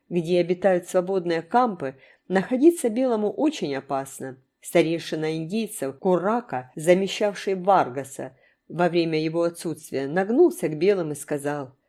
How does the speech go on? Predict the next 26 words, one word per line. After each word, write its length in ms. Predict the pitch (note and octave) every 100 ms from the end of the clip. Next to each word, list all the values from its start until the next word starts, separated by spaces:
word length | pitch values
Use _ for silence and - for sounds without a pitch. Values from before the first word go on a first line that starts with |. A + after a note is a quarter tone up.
| _ -
«Плохо 480 | B2 C#3+ D#3 D#3 C3+
сделал, 540 | B2+ C#3+ D3 C3+ B2
сам 360 | - - D#3+ E3
пропал 460 | D#3 C#3 C#3 C3
и 60 | B2+
погубил 500 | C3 C3 C#3+ D3 D3+
остальных. 640 | C3+ - D3+ D3 C#3+ B2+ - _ _ _
Откуда 480 | - C3 - D3 D3+
никто 320 | C#3+ C#3 D#3
не 180 | D3+ C#3+
вернётся, 720 | D3 D3 D#3 D3 - A2 A#2+ _ _ -
там 220 | C3+ C#3
живут 340 | D3 D3+ D#3
дикие 460 | C3 E3 E3 D3 D3+
индейцы». 720 | D3 C3+ E3 C3+ - A2 A#2 _ _ _ _
«Я 180 | G3 C4
слышал, 480 | - C4+ B3 E3 D3
что 160 | -
пиры 320 | E3 F#3+ F3
живут 420 | D#3+ E3+ F3+ F3+ - _ _
с 180 | - -
Кампом 460 | - F#3+ F3+ F3 F3+
в 40 |
мире», 540 | F#3+ A3 F3 B2 A#2 _ -
вмешался 600 | D3+ D#3 D#3 D3+ C#3 D3+
Томек. 520 | - D3 B2+ B2 -